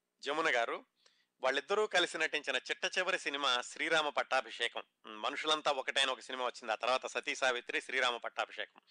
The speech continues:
అది చిట్ట చివరి సినిమా. చాలా సినిమాల్లో ఇద్దరూ కూడా నాయికా నాయకులుగానే నటించారు. వాళ్ళిద్దరూ కలిసి నటించిన ఒక అద్భుతమైన చిత్రం ఏకవీర. అది సరిగ్గా ఆడలేదు కానీ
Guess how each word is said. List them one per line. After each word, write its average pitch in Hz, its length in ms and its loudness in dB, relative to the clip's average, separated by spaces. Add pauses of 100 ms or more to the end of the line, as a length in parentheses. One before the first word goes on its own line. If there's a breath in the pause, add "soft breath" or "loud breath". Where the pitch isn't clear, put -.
(260 soft breath)
అది 123 100 -6
చిట్ట - 300 -8
చివరి 120 180 0
సినిమా. 107 260 -8 (600 loud breath)
చాలా 131 240 4
సినిమాల్లో 175 520 0
ఇద్దరూ 160 300 -2
కూడా 160 300 2
నాయికా 139 560 0
నాయకులుగానే 131 600 0
నటించారు. 123 600 -2 (720 loud breath)
వాళ్ళిద్దరూ 127 420 2
కలిసి 170 300 0
నటించిన 147 420 0
ఒక 127 220 -2
అద్భుతమైన 160 680 0
చిత్రం 131 520 0
ఏకవీర. 131 540 2 (220)
అది 110 120 -4
సరిగ్గా 123 340 0
ఆడలేదు 147 420 4
కానీ 156 360 -2